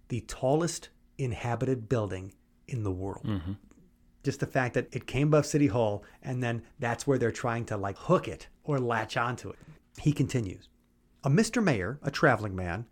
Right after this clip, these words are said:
Speaker 1: had a field glass ranged on the machine and said he distinctly saw four men in it." So,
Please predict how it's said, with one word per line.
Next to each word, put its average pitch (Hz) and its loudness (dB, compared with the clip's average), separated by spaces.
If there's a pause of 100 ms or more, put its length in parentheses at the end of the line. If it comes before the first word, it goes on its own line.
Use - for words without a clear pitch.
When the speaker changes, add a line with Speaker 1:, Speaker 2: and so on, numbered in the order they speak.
(120)
Speaker 1:
had 113 0
a - 0
field 185 0
glass 135 0
ranged 131 0
on 123 2
the 120 0
machine 107 -2 (140)
and 120 -4
said 127 0
he 120 -4
distinctly 165 -2
saw 127 2
four 160 2
men 127 2
in 85 -6
it." - -14 (280)
So, 110 -2